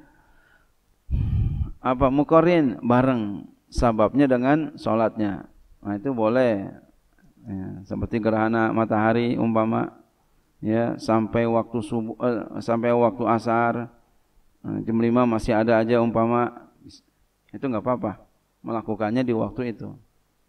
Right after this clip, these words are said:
Ya, gerhana bulan sampai subuh, ya, kita lakukan sholat di situ, sholat sunat. Boleh, nggak apa-apa.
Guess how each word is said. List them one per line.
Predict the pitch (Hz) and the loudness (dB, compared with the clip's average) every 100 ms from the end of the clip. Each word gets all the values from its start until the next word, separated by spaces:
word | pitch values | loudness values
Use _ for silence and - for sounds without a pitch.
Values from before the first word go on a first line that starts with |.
| _ _ _ _ | _ _ _ _
Ya, | 117 - | -20 -16
gerhana | 117 117 113 117 117 117 113 | -10 -6 -2 -2 0 -2 -2
bulan | 117 120 120 117 117 | -2 0 2 0 -2
sampai | 104 110 107 117 | -2 -2 -2 -4
subuh, | 113 123 110 123 120 113 - - _ _ _ _ | 0 -2 0 0 2 0 0 -8 _ _ _ _
ya, | 104 107 | -4 -4
kita | 101 123 | -2 2
lakukan | 123 120 143 151 143 | 2 4 4 4 4
sholat | 139 147 156 | 4 6 4
di | 139 | 4
situ, | 147 151 | 2 2
sholat | 143 147 143 | 4 4 2
sunat. | 147 156 147 156 - _ _ _ _ _ _ 135 | 2 4 2 -2 -20 _ _ _ _ _ _ 6
Boleh, | 208 262 196 | 8 8 6
nggak | 160 | 4
apa-apa. | 147 156 - | 2 0 -4